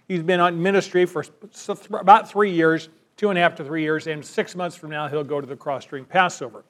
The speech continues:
So that's kind of the context. Let's pick up at verse twenty-five.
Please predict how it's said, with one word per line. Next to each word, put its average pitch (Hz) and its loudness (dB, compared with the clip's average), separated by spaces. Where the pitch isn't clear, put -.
So 202 4
that's 220 6
kind 233 2
of 170 4
the 156 0
context. 175 0
Let's 180 -8
pick 190 -2
up 170 4
at 156 -6
verse 160 -4
twenty-five. 165 -4